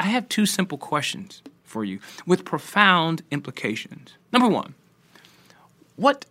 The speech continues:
story do you want to tell?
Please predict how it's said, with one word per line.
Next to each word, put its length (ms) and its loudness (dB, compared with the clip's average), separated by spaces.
story 800 0
do 80 2
you 540 2
want 500 -6
to 100 -16
tell? 380 -16